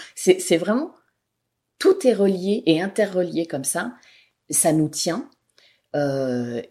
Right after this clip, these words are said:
et la dernière phase, euh, plus tard, c'est celle de la honte. C'est de se dire,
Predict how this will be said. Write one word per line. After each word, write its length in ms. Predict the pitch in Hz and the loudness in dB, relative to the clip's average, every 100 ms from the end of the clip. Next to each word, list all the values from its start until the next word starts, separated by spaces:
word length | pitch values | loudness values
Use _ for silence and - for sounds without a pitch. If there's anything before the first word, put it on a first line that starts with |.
| - | 2
et 180 | 170 190 | 2 6
la 180 | 175 | 4
dernière 540 | 147 143 185 185 170 160 | 4 2 4 4 0 0
phase, 580 | - 220 240 247 202 - | 0 2 2 0 -4 -4
euh, 120 | 131 | -6
plus 320 | 123 - 170 - | -6 -10 -10 0
tard, 220 | 190 214 | 0 0
c'est 80 | 160 | -6
celle 200 | 156 147 | -4 -2
de 80 | 127 | -2
la 140 | 113 | -2
honte. 440 | 139 170 - - _ _ _ _ _ _ _ _ | -2 -4 -6 -12 _ _ _ _ _ _ _ _
C'est 180 | - 165 | 0 0
de 40 | 160 | 2
se 80 | |
dire, 220 | 165 165 | 2 2